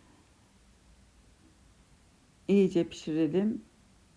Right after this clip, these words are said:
Altı da üstü de güzelce kızarsın.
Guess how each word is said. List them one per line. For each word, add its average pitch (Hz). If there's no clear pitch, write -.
Altı 180
da 151
üstü -
de 185
güzelce 175
kızarsın. 165